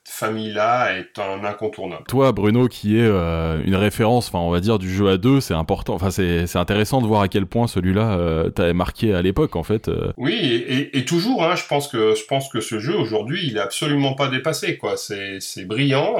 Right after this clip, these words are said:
Speaker 1: euh, je tiens ce jeu-là comme étant un des meilleurs Knizia,
Speaker 2: Ouais.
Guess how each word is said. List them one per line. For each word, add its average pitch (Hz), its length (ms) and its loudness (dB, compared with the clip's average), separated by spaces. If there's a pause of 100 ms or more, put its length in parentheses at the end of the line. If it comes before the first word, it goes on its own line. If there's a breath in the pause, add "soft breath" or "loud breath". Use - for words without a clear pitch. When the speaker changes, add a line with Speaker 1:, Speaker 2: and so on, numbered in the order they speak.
(100)
Speaker 1:
euh, 98 220 -2
je 101 200 -12
tiens 147 360 -4
ce 139 160 -4
jeu-là 123 300 0
comme 107 260 -2
étant 104 340 -2
un 101 140 -6
des 104 100 -12
meilleurs 143 360 -2
Knizia, 117 560 -6
Speaker 2:
Ouais. 85 260 0